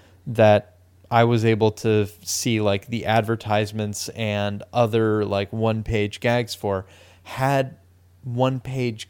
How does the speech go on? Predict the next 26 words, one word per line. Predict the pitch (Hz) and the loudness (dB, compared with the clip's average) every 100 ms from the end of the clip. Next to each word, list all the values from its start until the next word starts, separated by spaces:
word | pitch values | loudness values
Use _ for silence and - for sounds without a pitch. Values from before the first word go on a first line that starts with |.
| _ | _
gags. | 120 120 101 - - - - - - - | -2 -2 -2 -10 -14 -12 -12 -14 -20 -8
Like, | - 120 | -4 -2
we've | 120 113 | -4 -6
talked | - 151 - | -2 -2 -2
about | 135 117 113 110 - | 2 4 4 2 -6
the | 117 113 107 101 | -2 2 2 2
P | - - 123 | -4 -2 0
S | 110 - | 0 0
As, | 120 123 131 131 131 131 123 - - - - - | 0 2 2 2 0 -2 -4 -10 -16 -20 -20 -2
uh, | 120 107 101 98 | 2 4 2 0
and | 113 | -2
little | 110 110 107 | 0 2 0
informational, | 123 117 123 110 107 110 135 127 123 120 | -2 -4 -2 0 0 -2 -2 0 0 2
like, | 120 120 | 0 0
one-page | 117 117 117 120 123 120 117 - | -2 -2 -2 -4 -2 -2 -6 -8
things | - 127 123 127 120 | -4 -2 -2 -8 -4
where | 113 | -4
it's | 107 | -2
like, | 113 107 - - | -2 -4 -10 -8
"Oh, | - 165 104 - | -2 0 0 -4
flash | - 139 127 | 0 2 2
fact" | - 95 - | 0 -2 -4
kind | 104 98 | -8 -8
of | |
things, | - 92 90 95 - - - | -8 -8 -8 -8 -8 -8 -2
uh, | 110 104 98 98 | 2 4 4 2